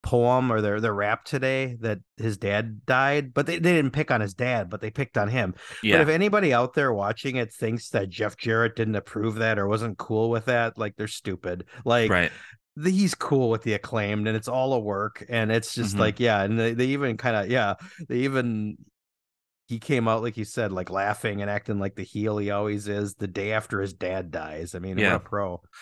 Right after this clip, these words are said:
Speaker 2: Well, that's the way his dad would probably want it, 'cause like we were saying, they, he poured his heart and soul into it, and that's, that's
Speaker 1: Absolutely.
Speaker 2: probably how he would want it. Um, yeah.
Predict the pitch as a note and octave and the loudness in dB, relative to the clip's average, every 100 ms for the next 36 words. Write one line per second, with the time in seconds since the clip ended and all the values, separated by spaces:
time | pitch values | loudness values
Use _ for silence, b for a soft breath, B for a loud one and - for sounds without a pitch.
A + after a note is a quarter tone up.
0 | B B2 B2 A2+ B2+ C3+ C3+ B2 A#2+ G#2+ | B -8 0 4 4 4 4 6 6 6
1 | F#2+ G2+ G2+ F#2+ - G2+ F#2+ F#2+ F#2 F2+ | 4 4 4 2 2 2 2 -2 -2 -2
2 | F2 E2+ F2+ F#2+ F#2+ - F#2 F2+ - G2 | -4 -8 -8 -4 -4 -4 -6 -6 -2 0
3 | F2+ F2+ F2+ F2+ E2+ - F#2 F2 A2 G#2 | 0 -2 -2 -2 -2 -4 -8 -4 2 2
4 | F#2+ G#2 F2+ F2 - G#2 F#2+ F#2+ F#2+ - | 4 4 2 2 0 2 2 0 -2 0
5 | G2 F#2 F2+ F2+ F2 F2 E2 - _ _ | 2 2 2 -2 -4 -6 -12 -16 _ _
6 | - G2 - C#3+ A#2+ - A#2+ A2+ G#2 F#2+ | -2 -2 0 -2 2 4 6 6 6 6
7 | G2 G2+ G2 F#2+ F#2+ G2 G2 G2 - _ | 4 4 2 0 0 4 4 2 -2 _
8 | B B B B B B B _ - A2+ | B B B B B B B _ 2 4
9 | A2+ G#2+ G#2 F#2+ - b b _ _ _ | 4 2 -4 -6 -12 b b _ _ _
10 | _ _ - _ _ _ _ A2 D#3 B2 | _ _ -20 _ _ _ _ 4 4 4